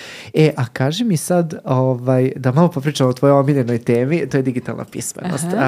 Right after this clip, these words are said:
Speaker 1: A, to mene jako interesuje, vrlo mi je
Speaker 2: Aha.
Speaker 1: intrigantan pojam. Šta, šta
Speaker 2: Mhm.
Speaker 1: obuhvata digitalna pismenost? Šta je to u stvari?
Speaker 2: Da, e, kad smo ranije govorili o pismenosti, jel, davnih decenija,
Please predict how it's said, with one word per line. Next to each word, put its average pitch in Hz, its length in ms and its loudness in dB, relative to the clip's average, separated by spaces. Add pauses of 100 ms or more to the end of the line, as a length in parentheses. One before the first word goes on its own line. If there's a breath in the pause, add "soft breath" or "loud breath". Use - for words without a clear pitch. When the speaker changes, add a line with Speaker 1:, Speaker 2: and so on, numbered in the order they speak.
Speaker 1:
A, 143 140 -2
to 202 160 -4
mene 190 280 -2
jako 151 300 0
interesuje, 120 540 -4
vrlo 170 140 -2
mi - 20 -4
je - 40 -2
Speaker 2:
Aha. 151 60 0
Speaker 1:
intrigantan 127 640 -4
pojam. - 360 -8
Šta, - 240 -4
šta 185 100 -2
Speaker 2:
Mhm. 226 100 0
Speaker 1:
obuhvata 139 440 -4
digitalna 131 460 -14
pismenost? - 480 -16
Šta - 140 -20
je 160 80 -12
to - 80 -20
u - 80 -20
stvari? - 300 -20
Speaker 2:
Da, 180 180 -2 (100)
e, 180 580 -4
kad - 160 -6
smo 214 160 -2
ranije 220 300 0
govorili 208 500 0
o 180 80 0
pismenosti, 170 760 -2
jel, 156 340 -4
davnih 165 680 -4
decenija, 180 800 0